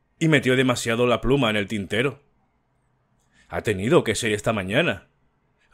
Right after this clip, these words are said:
pues de no ser así, la mancha no estaría tan clara con el dedo. Todo esto resulta entretenido,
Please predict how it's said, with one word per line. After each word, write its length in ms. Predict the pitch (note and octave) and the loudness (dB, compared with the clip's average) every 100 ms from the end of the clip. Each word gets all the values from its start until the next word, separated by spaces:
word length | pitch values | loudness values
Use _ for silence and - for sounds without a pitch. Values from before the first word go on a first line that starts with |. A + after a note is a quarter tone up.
| - | 4
pues 180 | D#3+ | 6
de 100 | D3 | 6
no 120 | A2+ A2 | 0 0
ser 180 | C3 | 2
así, 320 | C3+ C3 C#3+ A#2 | 2 2 0 4
la 120 | D3 | 4
mancha 360 | C3 F3+ - | 4 0 0
no 100 | A2+ | 0
estaría 360 | E3 - D3 C3 | 0 2 2 2
tan 160 | F#3 F#3+ | 2 0
clara 320 | G#2+ F#2+ G2+ | 0 0 0
con 140 | E3 | 0
el 120 | D3 | -2
dedo. 380 | G2 C3+ D3 - _ _ _ _ _ _ _ _ _ _ _ - - - - _ _ _ _ - | 0 -2 -2 -8 _ _ _ _ _ _ _ _ _ _ _ -20 -20 -20 -20 _ _ _ _ 4
Todo 360 | C#4+ A#3+ A3 | 6 8 8
esto 240 | A#3+ - D#3+ | 6 6 4
resulta 420 | C#3 B3+ G3 B2 | 4 2 2 2
entretenido, 760 | A2+ A#2 A2+ C3+ D#3+ F#2 - | 2 0 2 0 0 -2 -6